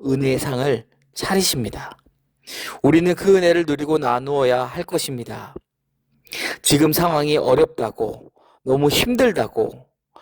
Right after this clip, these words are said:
절망스럽다고 낙심하지 마십시오. 주님이 여전히 우리 곁에서, 내 곁에서 일하고 계십니다. 우리의 작은 순종을 통해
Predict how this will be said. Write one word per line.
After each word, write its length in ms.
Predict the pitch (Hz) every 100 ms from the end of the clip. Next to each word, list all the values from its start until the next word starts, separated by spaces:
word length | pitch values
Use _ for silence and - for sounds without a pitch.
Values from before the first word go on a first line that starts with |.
| _
절망스럽다고 1300 | - 117 139 180 180 - 185 - 139 123 131 151 _ _ _ _
낙심하지 880 | 123 - - 117 104 - 113 160 - _
마십시오. 600 | - - - - - - _ _ _ _ _ _ _ _ - - -
주님이 640 | - 170 170 185 180 117 _ _ -
여전히 680 | 127 139 156 135 143 147 107 _ _ _ _ _ _
우리 240 | 123 123
곁에서, 720 | - 107 - 95 110 123 165 _ _ _ _ -
내 220 | 120 156
곁에서 600 | 180 - 120 - 113 - _ _ _ -
일하고 380 | 120 107 -
계십니다. 720 | - 117 - 113 - - - - - _ _ _ _ _ _ - - - -
우리의 260 | 127 135
작은 280 | 127 113 117
순종을 440 | 127 170 170 160 -
통해 420 | 117 117 104